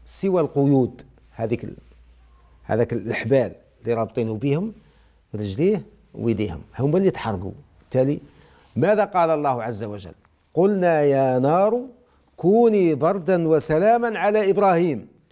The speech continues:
وأرادوا به كيدا فجعلناهم الأخسرين". ربي سبحانه وتعالى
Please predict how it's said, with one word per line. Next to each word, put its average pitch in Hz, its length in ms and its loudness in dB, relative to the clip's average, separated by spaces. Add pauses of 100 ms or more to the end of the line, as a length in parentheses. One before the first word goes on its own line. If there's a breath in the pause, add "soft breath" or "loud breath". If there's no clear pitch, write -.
(640)
وأرادوا 151 600 0
به 147 340 -4
كيدا 190 300 -2
فجعلناهم 143 720 -2
الأخسرين". 104 640 -6 (680 soft breath)
ربي 160 300 -2
سبحانه 120 500 -4
وتعالى 127 640 -4